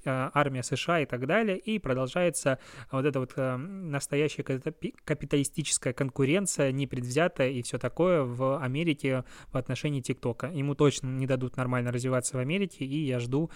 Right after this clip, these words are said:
того с-, момента, когда это произойдет официально. Еще, кстати, э, я просто люблю собирать всякие мелочи и регулярно слежу за тем, как, э, крупные компании общаются с Джейн Ман Чун Вонг. Это,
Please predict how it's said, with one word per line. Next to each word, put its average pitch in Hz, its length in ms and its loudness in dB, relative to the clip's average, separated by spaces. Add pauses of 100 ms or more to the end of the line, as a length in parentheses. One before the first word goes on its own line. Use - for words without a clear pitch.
(280)
того 131 280 2
с-, 139 100 -2
момента, 143 540 -2
когда 123 320 0
это 127 160 -2
произойдет 123 520 0
официально. 123 520 -4 (440)
Еще, 233 220 4
кстати, 170 500 2 (100)
э, 147 340 0
я 165 120 4
просто 170 280 2
люблю 165 200 2
собирать 147 340 2
всякие 151 260 -2
мелочи 214 420 0
и 156 640 2
регулярно 147 360 4
слежу 143 360 2
за 131 140 0
тем, 147 260 0
как, 139 340 0
э, 131 200 2 (160)
крупные 131 640 0
компании 135 680 2 (300)
общаются 143 480 2
с 131 360 0
Джейн 139 240 4
Ман 131 320 -2 (200)
Чун 147 300 0
Вонг. 202 380 0
Это, 131 180 -2